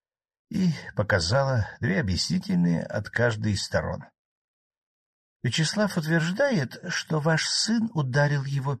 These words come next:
первым, просто взял и накинулся ни с того ни с сего». Женщина в возрасте ухватилась за объяснительную другого участника драки.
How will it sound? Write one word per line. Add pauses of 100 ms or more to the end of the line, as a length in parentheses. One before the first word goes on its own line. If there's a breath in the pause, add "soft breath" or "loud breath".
первым, (360)
просто
взял (120)
и
накинулся
ни
с
того
ни
с
сего». (680)
Женщина
в
возрасте
ухватилась
за
объяснительную
другого
участника
драки.